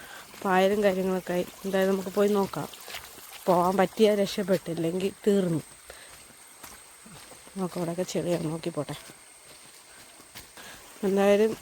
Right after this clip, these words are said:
ഇവിടെയൊക്കെ സൂക്ഷിച്ച് നടന്ന് വീഴും. അപ്പോൾ ഫൈനൽ ഗൈസ് നമ്മൾ ആറ്റിൻ്റെ കരയിലെത്തിയിട്ടുണ്ട്. ആറ്റിൽ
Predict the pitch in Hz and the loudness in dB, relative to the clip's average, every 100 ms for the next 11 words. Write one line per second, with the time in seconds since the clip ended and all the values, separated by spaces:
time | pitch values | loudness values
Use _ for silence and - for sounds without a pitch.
0 | - 196 202 214 233 226 180 - 214 208 | -8 0 2 4 2 0 0 0 2 4
1 | 202 190 185 180 - - - - - _ | 2 0 0 -2 -4 -12 -20 -20 -20 _
2 | 202 - 190 190 190 185 185 180 180 175 | -8 2 4 6 6 4 4 4 4 4
3 | 185 196 185 175 170 180 175 175 165 170 | 4 4 6 6 6 8 4 4 0 0
4 | 160 - - - - - - - - 180 | -2 -6 -12 -20 -20 -20 -20 -20 -18 -8
5 | 190 180 | -6 2